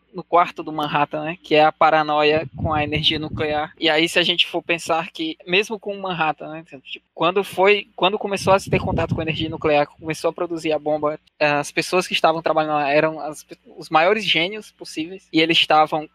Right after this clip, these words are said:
criando tecnologia pra trabalhar com aquilo, eles estavam subindo a régua, estavam lidando com, com forças que, que eles não tinham total conhecimento, e o terror era enorme, e imediatamente é tomada essa decisão, né? E aí o Manhattan, tipo,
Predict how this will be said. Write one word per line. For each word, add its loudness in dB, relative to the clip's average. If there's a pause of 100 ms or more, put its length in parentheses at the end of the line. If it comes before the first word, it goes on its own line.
criando 4
tecnologia 0
pra -4
trabalhar 0
com -6
aquilo, -6
eles -6
estavam -2
subindo -10
a -6
régua, -4 (100)
estavam 0
lidando 0
com, -12
com -14
forças -4
que, -8
que -8
eles -8
não -2
tinham 0
total -2
conhecimento, -6 (220)
e -2
o -12 (100)
terror 2
era 2 (500)
enorme, 2
e -4
imediatamente 2
é 2
tomada 2
essa -2
decisão, -6
né? -12 (460)
E 2
aí 6
o 2
Manhattan, 0
tipo, -10